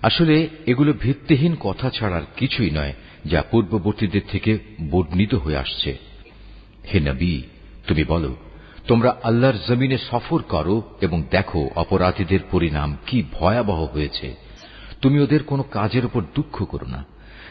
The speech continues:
যা কিছু ষড়যন্ত্র এরা তোমার বিরুদ্ধে করুক না কেন, তাতেও মনক্ষুণ্ণ হও না। তারা বলে, "যদি তোমরা সত্যবাদী হও, তাহলে বলো, আযাবের ওয়াদা কখন আসবে?" হে নবী, তুমি বলো, আযাবের যে বিষয়টি তোমরা ত্বরান্বিত করতে চাচ্ছ,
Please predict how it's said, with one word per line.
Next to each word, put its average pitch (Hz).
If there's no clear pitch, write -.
যা 127
কিছু 156
ষড়যন্ত্র 139
এরা 135
তোমার 135
বিরুদ্ধে 127
করুক 127
না 131
কেন, 120
তাতেও 90
মনক্ষুণ্ণ 78
হও 67
না। 53
তারা 67
বলে, 69
"যদি 113
তোমরা 127
সত্যবাদী 127
হও, 123
তাহলে 82
বলো, 78
আযাবের 95
ওয়াদা 82
কখন 110
আসবে?" -
হে 82
নবী, 71
তুমি 95
বলো, 101
আযাবের 156
যে 190
বিষয়টি 117
তোমরা 107
ত্বরান্বিত 95
করতে -
চাচ্ছ, -